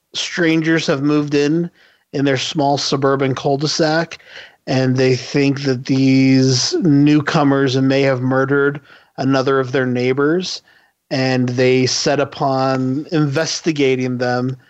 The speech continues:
And what, in a movie that I think does actually have some real scares and thrills in it, um, but is mainly just super hilarious. The scariest scene in the movie, like, traditionally scary,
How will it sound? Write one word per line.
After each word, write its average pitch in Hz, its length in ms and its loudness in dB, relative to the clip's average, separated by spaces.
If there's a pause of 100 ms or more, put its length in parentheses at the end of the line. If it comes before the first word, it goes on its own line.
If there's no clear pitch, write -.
(420)
And 160 240 -2
what, 185 140 2
in 196 140 0
a 202 40 4
movie 240 260 4
that 202 120 4
I 190 40 0
think 180 320 -2
does 160 220 0
actually 175 320 0
have 170 120 0
some 147 280 0
real 170 520 2 (100)
scares 156 580 0
and 143 120 0
thrills 165 480 0
in 214 120 4
it, 262 220 -2 (720)
um, 180 320 2
but 175 100 2
is 156 120 0
mainly 170 340 2
just 135 240 -2 (460)
super - 680 -2
hilarious. 127 640 -2
The 175 120 0
scariest 294 720 2
scene 190 240 2
in 165 120 2
the 147 60 0
movie, 143 480 2
like, 135 200 -2
traditionally 151 720 0
scary, 143 640 0